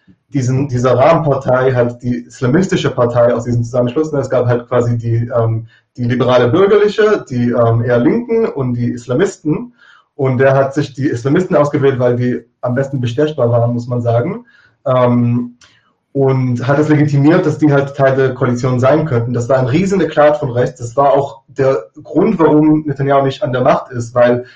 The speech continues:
seine andere rechte, ähm, äh, ähm, Regierungspartner halt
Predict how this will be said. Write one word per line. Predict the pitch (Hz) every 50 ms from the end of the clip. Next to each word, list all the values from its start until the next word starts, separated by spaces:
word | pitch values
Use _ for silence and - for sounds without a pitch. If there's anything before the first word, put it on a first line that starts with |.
| - _
seine | _ 120 131 127 127 123 131 131 - - - 139
andere | 143 156 165 180 175 175 175 175 170
rechte, | 151 - 131 - _ _ - 151 143 135 120 - - _ _ _ _ -
ähm, | 147 131 123 123 123 120 120
äh, | 139
ähm, | 127 120 120 123 120 123 120 117 113 113 110 110 110 113 113 - - - - _ _ -
Regierungspartner | 127 120 123 156 185 196 180 185 - 147 127 123 123 135 131 131 139 156 - - - _ _ _ _ _ _ _
halt | - 131 123 123 120 120